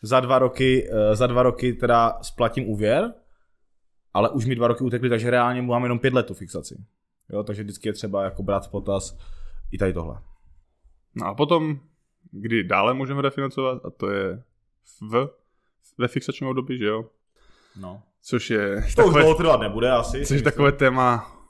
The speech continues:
Speaker 2: ožehavé, ale vlastně většinou ty banky mají možnost za nějaký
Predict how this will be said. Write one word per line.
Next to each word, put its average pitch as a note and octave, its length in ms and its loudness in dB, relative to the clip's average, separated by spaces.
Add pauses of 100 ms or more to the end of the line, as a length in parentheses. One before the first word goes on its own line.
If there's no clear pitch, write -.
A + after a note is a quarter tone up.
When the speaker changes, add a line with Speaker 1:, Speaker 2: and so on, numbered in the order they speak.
(400)
Speaker 2:
ožehavé, C3 540 2
ale A2+ 440 2 (1200)
vlastně A2+ 260 -2
většinou G#2 360 0
ty G#2 140 -4
banky G#2 420 -2 (160)
mají G2 160 -2
možnost F#2 640 -8
za F#2+ 120 -10
nějaký F2+ 460 -10